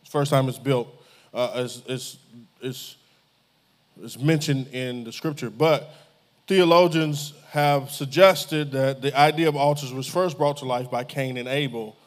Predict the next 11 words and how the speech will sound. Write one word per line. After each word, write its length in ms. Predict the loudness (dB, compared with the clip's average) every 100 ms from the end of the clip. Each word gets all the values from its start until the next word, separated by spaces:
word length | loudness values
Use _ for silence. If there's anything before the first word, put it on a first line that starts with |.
| _
when 120 | -14 -12
they 80 |
presented 400 | -10 -10 -10 -10
their 180 | -10 -6
offerings 460 | -4 -4 -8 -18 -18
to 100 | -14
God 340 | -12 -12 -16 -20 _ _ _ _ _ _ _ _ _ -20 -20
in 120 | -16
Genesis 400 | -14 -14 -18 -16
four, 320 | -12 -10 -12 -16 _
three 280 | -16 -16